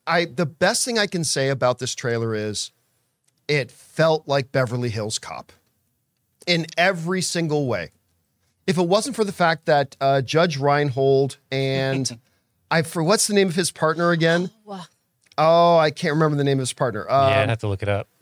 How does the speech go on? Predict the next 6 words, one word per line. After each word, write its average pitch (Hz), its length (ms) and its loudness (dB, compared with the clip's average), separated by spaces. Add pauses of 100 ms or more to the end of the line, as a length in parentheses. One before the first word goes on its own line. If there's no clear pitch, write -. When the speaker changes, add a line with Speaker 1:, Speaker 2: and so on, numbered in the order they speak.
(480)
Speaker 1:
John 196 240 2
Astin. 160 360 -2 (240)
Speaker 2:
Hmm. 113 240 -4 (840)
Speaker 1:
Is 175 220 -2
if 190 140 0
it, 208 120 0